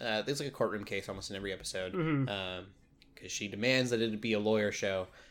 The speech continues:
Speaker 1: Uh, I just wish that those were a little bit more cleverly written.
Speaker 2: Yeah.
Speaker 1: Um, their solutions are
Speaker 2: They're,
Speaker 1: these silly wonky
Speaker 2: they're
Speaker 1: things
Speaker 2: very
Speaker 1: we'll laugh.
Speaker 2: basic, like, great.
Speaker 1: Yeah.
Speaker 2: Yeah.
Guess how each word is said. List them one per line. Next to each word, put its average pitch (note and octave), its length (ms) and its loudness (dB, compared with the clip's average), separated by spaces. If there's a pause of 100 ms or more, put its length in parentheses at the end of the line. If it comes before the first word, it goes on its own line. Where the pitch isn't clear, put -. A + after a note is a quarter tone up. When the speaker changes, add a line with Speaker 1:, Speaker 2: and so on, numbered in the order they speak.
(140)
Speaker 1:
Uh, G#2+ 240 2
I B2+ 80 6
just F3+ 180 4
wish C#3+ 160 6
that A#2+ 160 0
those G#2 220 2
were A2+ 140 4
a G#2+ 40 4
little G2+ 220 2
bit G2+ 160 -4
more G#2 100 2
cleverly A2 520 -2
written. D#3+ 340 2
Speaker 2:
Yeah. D#3+ 180 6 (340)
Speaker 1:
Um, G2+ 600 2
their A#2 160 4
solutions A2 720 2
are G2+ 540 2
Speaker 2:
They're, F3 100 8
Speaker 1:
these C#3 180 2
silly G2 220 -4
wonky F#2+ 220 -8
Speaker 2:
they're F#3 140 6
Speaker 1:
things C#3+ 100 2
Speaker 2:
very E3+ 280 10
Speaker 1:
we'll D#3+ 120 6
laugh. D#3 180 2
Speaker 2:
basic, C#3+ 500 -4
like, C#3+ 280 2 (960)
great. D#3+ 220 4
Speaker 1:
Yeah. D3 280 8
Speaker 2:
Yeah. G2+ 280 4